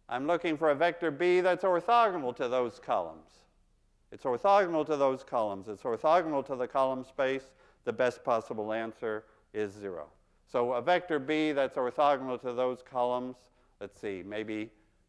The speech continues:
maybe, uh, one of those, minus two of those, and one of those, that would be orthogonal to those columns, and the best vector would be zero, zero. Okay, so that's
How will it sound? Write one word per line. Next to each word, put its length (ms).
maybe, 640
uh, 380
one 300
of 160
those, 440
minus 560
two 180
of 120
those, 360
and 200
one 180
of 80
those, 460
that 160
would 200
be 80
orthogonal 720
to 100
those 280
columns, 580
and 400
the 80
best 360
vector 340
would 200
be 140
zero, 340
zero. 320
Okay, 260
so 100
that's 420